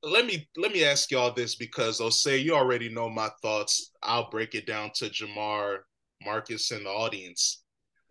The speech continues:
I struggle with live performances, especially with rap, because most of these guys are rapping over the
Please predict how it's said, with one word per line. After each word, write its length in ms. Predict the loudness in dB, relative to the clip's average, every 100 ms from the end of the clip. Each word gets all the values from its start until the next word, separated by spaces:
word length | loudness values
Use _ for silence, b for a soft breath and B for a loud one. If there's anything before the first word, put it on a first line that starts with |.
| _ -2
I 100 | 2
struggle 640 | 4 2 4 4 4 4 2
with 160 | 0
live 400 | -2 0 0 -2
performances, 920 | -10 -10 -6 -4 -2 -2 0 0 0
especially 520 | 0 2 4 4 2 0
with 160 | -2
rap, 340 | -4 -2 -2 -4 _ _ _ -12
because 760 | -8 2 4 6 4 -2 -6 _ _ _ -2
most 300 | 0 2 0
of 100 | -2
these 220 | -4 -2
guys 500 | 0 2 2 2 -2 -2
are 180 | -4
rapping 460 | 0 0 0 -2 -2
over 320 | -2 -2 -4
the 200 | -4 -8